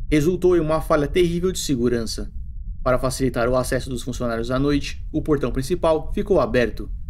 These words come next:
e a poucos metros, veículos militares já estavam visíveis. Aquele era um convite para a tragédia, e Shaw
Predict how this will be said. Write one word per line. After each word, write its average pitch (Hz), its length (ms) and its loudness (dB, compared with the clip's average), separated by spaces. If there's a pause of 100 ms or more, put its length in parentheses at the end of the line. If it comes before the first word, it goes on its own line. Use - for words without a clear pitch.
(280)
e 131 60 2
a 120 80 2
poucos 127 400 0
metros, 135 460 0 (180)
veículos 139 540 2
militares 156 720 0
já 143 140 0
estavam 175 320 0
visíveis. 107 680 -4 (760)
Aquele 170 480 0 (100)
era 165 140 2
um 175 60 0
convite 185 420 0
para 175 160 2
a 151 40 -2
tragédia, 113 680 -2 (280)
e 135 80 0
Shaw 135 420 0